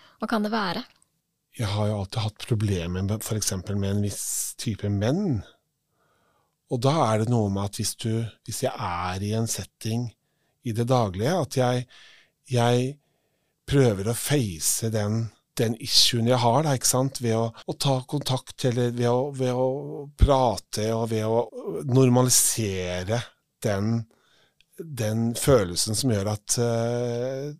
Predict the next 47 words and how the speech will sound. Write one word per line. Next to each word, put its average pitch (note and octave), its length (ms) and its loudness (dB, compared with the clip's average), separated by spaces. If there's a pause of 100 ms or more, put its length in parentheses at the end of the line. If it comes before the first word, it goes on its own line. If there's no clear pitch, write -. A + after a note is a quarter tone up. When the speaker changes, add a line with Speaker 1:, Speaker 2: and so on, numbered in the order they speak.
(1400)
Speaker 2:
det D#3 300 2
var A#2+ 260 4
jo A#2+ 240 2
helt G#2 260 -2
ok. G#2 140 -4 (320)
Speaker 1:
Mm. A#3 200 2
Speaker 2:
Mm. C#3+ 260 4 (960)
Speaker 1:
Høres B3 360 2
litt B3 180 -6
ut G#3+ 140 -6
som G#3+ 200 0
å A3 180 2
liksom A3+ 260 0
møte G3+ 560 -2
triggerne D#3+ 600 -6
sine F3+ 260 -6
litt. C3+ 140 6
Speaker 2:
Ja, C#3 160 2 (240)
det C3 100 4
må A#2 120 6
Speaker 1:
Mm. A2+ 40 0
Speaker 2:
man A#2 120 4
gjøre. E2+ 320 -4
Speaker 1:
Ja. A#3 160 0 (220)
Speaker 2:
Mm. C3 200 0 (320)
Speaker 1:
Eh, A#3 400 0
gå G#3+ 240 2
inn G#3 160 0
i F#3 80 0
det F3+ 180 -2
og G3 140 -6
se - 140 -6
at, F3+ 200 -4
ok, - 140 -10 (200)
denne G3 320 -2
situasjonen F#3 440 -6
er E3+ 140 -6
ikke - 140 -14
så G#3 120 -10
farlig - 280 -10
som, - 380 -8
som F#3 260 -8
det - 160 -10
jeg - 120 -8
er - 40 -8
redd - 140 -10
for - 160 -10